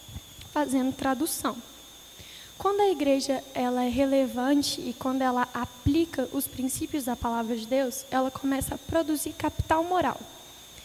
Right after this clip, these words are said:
E esse capital moral sendo produzido, ele começa a ter relevância na sociedade. A sociedade começa a observar,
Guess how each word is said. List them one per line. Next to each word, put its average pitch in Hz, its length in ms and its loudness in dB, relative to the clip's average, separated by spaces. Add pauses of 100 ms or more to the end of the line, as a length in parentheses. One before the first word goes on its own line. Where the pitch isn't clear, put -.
(460)
E 339 60 4
esse 392 200 2
capital 349 460 4
moral 269 340 4
sendo 262 320 2
produzido, 247 760 2
ele 285 180 6
começa 302 460 4
a - 20 2
ter 311 200 4
relevância 311 840 4
na 339 100 2
sociedade. 359 800 2 (300)
A - 20 -4
sociedade 294 540 4
começa 302 320 0
a - 20 2
observar, 302 500 2